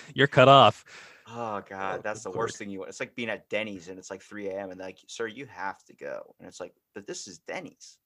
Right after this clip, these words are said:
Speaker 2: And you're like, yeah, that's what's really bad, is that we don't want you anymore, and we're fucking Denny's.
Speaker 1: You gotta question where your life is going if Denny's kicks you out.
Speaker 2: They go, "I'm gonna give you a Grand Slam breakfast to go."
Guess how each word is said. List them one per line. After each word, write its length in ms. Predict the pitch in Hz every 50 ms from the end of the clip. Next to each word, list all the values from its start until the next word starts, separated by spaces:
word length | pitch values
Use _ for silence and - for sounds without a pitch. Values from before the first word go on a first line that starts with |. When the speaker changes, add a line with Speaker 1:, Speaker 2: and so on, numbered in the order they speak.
| _ _
Speaker 2:
And 60 | -
you're 60 | - 69
like, 120 | - - _ _ _ _ _ _ _ _ _ _ _ _ _ _ -
yeah, 440 | 92 98 107 113 117 107 92 82 80 - _ _ _
that's 420 | 101 107 113 123 - - - -
what's 200 | 107 107 101 -
really 280 | 95 101 113 107 104 101
bad, 320 | 85 95 90 87 87 90
is 140 | 90 87 87
that 240 | 95 92 - - - 90
we 180 | 104 110 110 107
don't 340 | 98 - 101 101 104 82 73
want 200 | 98 110 - -
you 180 | 101 95 90
anymore, 640 | 92 90 90 87 87 87 90 90 90 87 87 - - _
and 180 | - 95 92 90
we're 120 | 104 131
fucking 400 | - - - 110 98 - - 80 -
Denny's. 640 | - 87 98 113 95 - _ _ - - - - _ _ _ _
Speaker 1:
You 140 | 123 107 98
gotta 240 | - 113 107 - -
question 580 | - - - 95 - - - - 90 87 85 82
where 220 | 92 95 98 101 98
your 180 | 95 95 92
life 280 | 95 92 95 95 - -
is 100 | 107 -
going 320 | - 101 101 95 90 87
if 100 | 85 - _ _
Denny's 360 | - 95 92 92 87 82 -
kicks 300 | - - 95 - - -
you 100 | 95 90
out. 220 | 87 87 87 - - _ _ _ _ _ _ _ -
Speaker 2:
They 80 | 98
go, 220 | 98 104 98 92 - -
"I'm 160 | 101 107 113
gonna 220 | 104 123 113 107 98
give 200 | 101 107 101 107
you 180 | 101 95 92
a 40 | 90
Grand 420 | 90 - 90 90 92 95 98 98
Slam 420 | - - - 92 95 95 98 95 90
breakfast 580 | - 95 92 92 - - - 87 - - -
to 100 | - -
go." 340 | 85 85 87 78 82 - -